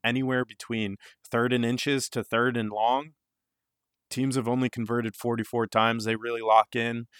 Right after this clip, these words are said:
and they try to get, give you the low percentage play. So Virginia Tech is gonna have to be good on third down. The last thing I'll say about Pittsburgh is they have sixty-seven penalties this season,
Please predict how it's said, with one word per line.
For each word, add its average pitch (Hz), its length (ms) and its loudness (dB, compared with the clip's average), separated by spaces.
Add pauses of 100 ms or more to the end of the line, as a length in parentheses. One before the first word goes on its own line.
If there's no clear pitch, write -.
(240)
and 110 480 0
they 110 100 0
try 120 220 6
to 120 120 2
get, 117 320 0 (180)
give 120 180 0
you 120 140 -2
the 117 100 -2
low 113 220 0
percentage 117 500 -4
play. 120 360 0 (440)
So 113 440 4
Virginia 117 420 -2
Tech 123 260 2
is 117 140 -4
gonna 117 160 -2 (120)
have 104 240 4
to 127 80 -4
be 113 140 -4
good 110 160 0
on 110 180 -2
third 104 240 -4
down. 107 300 -2 (1300)
The 117 80 2
last 151 260 6
thing 156 160 0
I'll 139 140 4
say 127 400 6
about 123 480 0 (280)
Pittsburgh 107 680 -2 (880)
is 113 160 -6
they 139 140 4
have 220 120 2
sixty-seven 139 1080 2
penalties 120 640 0
this 107 160 0
season, 98 500 -4